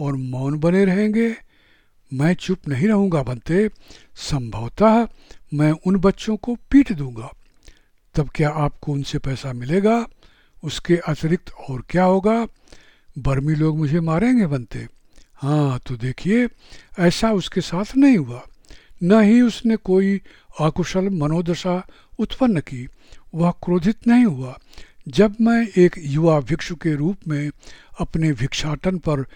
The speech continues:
निकलता, तो यही स्थिति मुझे मिलती।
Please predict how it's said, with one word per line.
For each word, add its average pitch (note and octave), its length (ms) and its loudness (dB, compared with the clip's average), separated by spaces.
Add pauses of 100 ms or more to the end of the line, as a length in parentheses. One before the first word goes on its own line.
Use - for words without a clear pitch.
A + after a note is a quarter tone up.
(240)
निकलता, D3 680 0 (240)
तो A#3 160 0
यही C#3 440 2
स्थिति D3+ 540 -6 (320)
मुझे D3 240 -2
मिलती। E3+ 460 -4